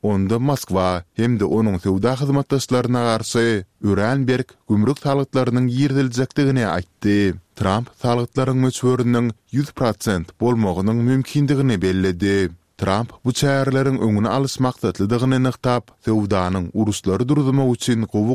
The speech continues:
guraldygyny aýtdy we ylalasyga gelinmegine umyt bildirdi.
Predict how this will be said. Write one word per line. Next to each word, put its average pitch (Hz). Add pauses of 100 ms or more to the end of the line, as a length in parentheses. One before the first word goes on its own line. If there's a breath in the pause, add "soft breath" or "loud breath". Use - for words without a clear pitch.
guraldygyny 95
aýtdy 107 (180)
we 117
ylalasyga 123
gelinmegine 107
umyt 117
bildirdi. 98